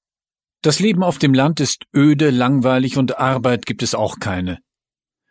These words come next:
Man hockt in seinem Kaff, es gibt nichts zu kaufen, kein Café, kein Arzt, weit und breit, keine Apotheke, keine Schule, das Internet läuft mit Einschlafgeschwindigkeit und nur selten verirrt sich ein Bus in dieser Einsiedelei.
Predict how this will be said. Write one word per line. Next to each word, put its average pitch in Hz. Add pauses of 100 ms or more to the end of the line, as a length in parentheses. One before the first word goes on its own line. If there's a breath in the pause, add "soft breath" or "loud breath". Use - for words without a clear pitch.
Man 135
hockt 180
in 151
seinem 135
Kaff, -
es 127
gibt -
nichts 147
zu -
kaufen, 147
kein 156
Café, 135
kein 113
Arzt, 120
weit 113
und 110
breit, 107
keine 101
Apotheke, 123 (520 loud breath)
keine 170
Schule, 180
das -
Internet 120
läuft 117
mit 107
Einschlafgeschwindigkeit 117 (440 loud breath)
und 123
nur 143
selten 131
verirrt 127
sich 123
ein 104
Bus 123
in 98
dieser 101
Einsiedelei. 87